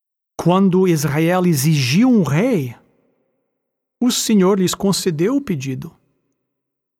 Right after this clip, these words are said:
impondo-lhes a condição que ungissem numa cerimônia solene, conforme a lei.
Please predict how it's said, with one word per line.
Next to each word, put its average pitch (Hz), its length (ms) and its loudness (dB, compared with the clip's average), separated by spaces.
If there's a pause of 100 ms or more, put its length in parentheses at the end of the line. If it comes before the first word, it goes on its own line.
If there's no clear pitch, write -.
(100)
impondo-lhes 180 840 2
a 165 60 -2
condição 180 920 -2
que 160 340 -6
ungissem 147 840 -2 (760)
numa 165 240 2
cerimônia 170 800 0
solene, 151 880 -4
conforme 143 640 -4
a 131 60 -8
lei. 131 440 -10